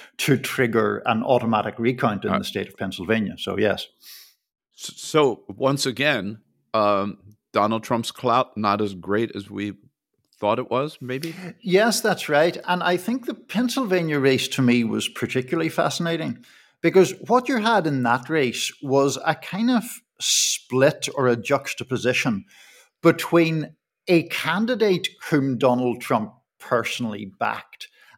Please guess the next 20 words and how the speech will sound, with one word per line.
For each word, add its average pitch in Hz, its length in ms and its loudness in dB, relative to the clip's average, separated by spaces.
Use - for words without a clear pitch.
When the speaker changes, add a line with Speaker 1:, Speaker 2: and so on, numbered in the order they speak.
Speaker 1:
and 165 280 0
Speaker 2:
Mm-hmm. 190 140 -2
Speaker 1:
other 226 260 2
candidates, 147 840 -6
including 143 480 -2
Kathy 113 300 -2
Barnett, 107 400 -4
who 156 220 4
were 147 480 4
in 151 300 -2
many 202 280 -2
ways 135 520 0
more, 131 800 2
uh, 110 440 0
what - 180 -8
would 120 100 -10
we 110 80 -4
say, 110 320 -2
authentic 180 840 0
representatives 185 1300 0